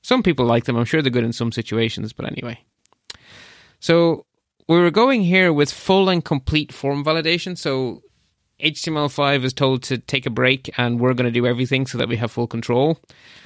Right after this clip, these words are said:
So that means that the first thing we have to do is add no validate into the form tag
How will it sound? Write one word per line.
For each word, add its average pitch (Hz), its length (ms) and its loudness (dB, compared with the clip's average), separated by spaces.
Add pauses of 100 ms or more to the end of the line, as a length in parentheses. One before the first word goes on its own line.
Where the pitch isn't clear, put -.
(160)
So 135 140 -6
that 143 160 0
means 139 320 2
that 123 160 -2
the 120 60 -6
first 180 220 0
thing 160 140 -2
we 127 120 -2
have 127 200 -2
to - 80 -10
do 123 220 2
is 120 180 0
add 120 380 -2
no 127 260 4
validate 123 600 0
into 120 320 -2
the 117 80 -4
form 156 280 2
tag 120 640 -2